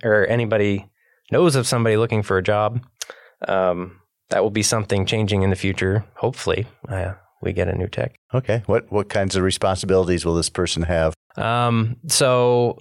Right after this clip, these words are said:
Speaker 1: uh, the biggest thing is just, uh, be helping planting, maintaining, harvesting trials. So there's a fair amount of, of travel involved. Um, you'd be working with my other lead tech, Jamie Connor. Um,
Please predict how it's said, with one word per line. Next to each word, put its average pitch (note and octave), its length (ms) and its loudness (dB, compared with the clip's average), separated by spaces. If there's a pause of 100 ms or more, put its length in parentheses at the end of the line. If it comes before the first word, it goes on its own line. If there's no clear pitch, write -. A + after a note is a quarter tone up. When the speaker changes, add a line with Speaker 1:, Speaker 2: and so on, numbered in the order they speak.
Speaker 1:
uh, G#2+ 460 2
the G#2 80 -2
biggest C3+ 340 0
thing A#2+ 220 2
is A2 160 0
just, - 360 0
uh, G2 300 4 (600)
be A2 160 0
helping G#2+ 680 2 (140)
planting, A2 460 0
maintaining, G2 460 0
harvesting F#2 440 -2
trials. F#2 400 0
So F#2+ 140 2
there's A#2 220 4
a C3+ 80 2
fair D#3 160 2
amount B2 260 2
of, G#2 260 -4
of G2 220 -2
travel F#2+ 380 0
involved. F#2 520 2 (520)
Um, F#2 260 0
you'd G2+ 120 2
be A2 100 2
working G#2+ 340 0
with G2+ 160 2
my G2 140 0
other F#2+ 200 0
lead F#2 180 -2
tech, F2+ 260 -2
Jamie F2+ 280 -4
Connor. F#2 480 -2 (720)
Um, E2+ 500 -4